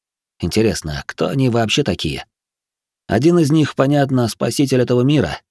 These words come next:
который не дал ему окончательно умереть, или что-то такое. А кто остальные?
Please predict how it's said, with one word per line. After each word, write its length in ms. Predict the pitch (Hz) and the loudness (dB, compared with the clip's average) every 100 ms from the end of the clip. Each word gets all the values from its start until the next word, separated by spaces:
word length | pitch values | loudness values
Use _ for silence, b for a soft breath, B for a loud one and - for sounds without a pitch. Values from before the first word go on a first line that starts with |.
| _ | _
который 360 | - 92 98 92 | -6 -2 -2 0
не 100 | 98 | 0
дал 200 | 98 92 | 0 0
ему 180 | 92 95 | 0 0
окончательно 600 | 92 104 104 95 95 92 | 0 0 0 0 0 0
умереть, 420 | 98 95 90 - - _ _ | 2 0 -2 -6 -14 _ _
или 140 | 123 | -4
что-то 260 | 120 131 - | -2 -2 -2
такое. 480 | - - 110 76 67 _ _ _ _ - | -4 0 0 0 -6 _ _ _ _ -8
А 100 | 73 | -8
кто 180 | - 90 | -4 -4
остальные? 580 | - 127 139 110 71 | 0 0 2 0 -2